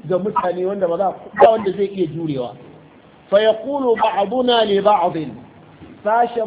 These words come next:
mu za mu dinga cewa sashi, "Ama tarau ila ma nahnu fi? Ama tarau ila ma qad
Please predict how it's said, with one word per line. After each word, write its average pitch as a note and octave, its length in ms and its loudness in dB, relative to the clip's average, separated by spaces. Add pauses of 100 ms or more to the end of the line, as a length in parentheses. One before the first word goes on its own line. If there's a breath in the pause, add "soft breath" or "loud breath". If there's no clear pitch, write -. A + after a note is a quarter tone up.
mu F#3+ 120 -8
za G#3 160 -2
mu G#3 120 -6
dinga G3+ 280 -6 (100)
cewa F3+ 280 -4
sashi, E3 360 -4 (560)
"Ama G#3 300 0
tarau A#3+ 440 4
ila G#3+ 280 2
ma G#3 180 0
nahnu G#3 400 -4
fi? A#3 260 -4 (600)
Ama A3 340 2
tarau A#3+ 400 4
ila A3 320 2
ma G#3 240 0
qad G#3+ 140 -6